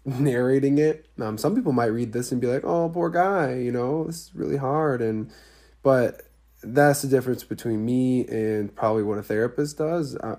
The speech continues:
I'm not gonna, you know, pussyfoot around it. You are being a little bitch, you know? I mean, it's just, when you understand that looks and all this other stuff is not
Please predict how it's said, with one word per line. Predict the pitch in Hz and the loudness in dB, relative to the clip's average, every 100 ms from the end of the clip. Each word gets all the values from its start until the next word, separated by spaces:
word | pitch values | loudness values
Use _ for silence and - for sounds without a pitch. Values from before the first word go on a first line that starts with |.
| - | -8
I'm | 110 | -4
not | 131 123 - | 0 0 -2
gonna, | 107 101 101 104 - - - | -6 -8 -8 -10 -12 -14 -8
you | 107 | -6
know, | 98 101 - - - | -6 -8 -12 -20 -12
pussyfoot | - 147 131 123 113 | -2 0 0 0 0
around | 107 120 190 165 | 2 2 0 0
it. | - | -8
You | - 113 120 123 120 120 _ _ _ _ _ _ _ _ - | -8 -6 -4 -4 -4 -8 _ _ _ _ _ _ _ _ -8
are | 113 107 | -4 -2
being | 98 117 131 | -2 0 4
a | |
little | 139 143 | 6 6
bitch, | 143 220 - - - - - | 6 4 2 -6 -18 -20 -14
you | - 107 | -8 -6
know? | 104 123 | -2 2
I | 139 | 4
mean, | 151 147 | 8 8
it's | 143 - | 6 2
just, | 175 - - - - _ _ _ _ _ | -4 -8 -14 -20 -20 _ _ _ _ _
when | 156 156 180 | 2 6 8
you | 262 320 226 | 8 8 6
understand | 185 170 - 117 123 131 143 | 4 0 -4 -4 -2 0 0
that | 120 107 - | 0 -4 -8
looks | 113 120 127 151 - - - _ - | -6 -2 0 -2 -6 -8 -10 _ -6
and | 127 123 120 113 110 107 - _ - | -2 -2 -2 -4 -4 -6 -14 _ -10
all | 113 123 | 0 2
this | 160 165 | 2 0
other | 156 | -2
stuff | 143 - 110 113 | -2 -2 -2 -2
is | 110 110 | -6 -6
not | 113 107 110 117 - | -4 -4 -2 -4 -6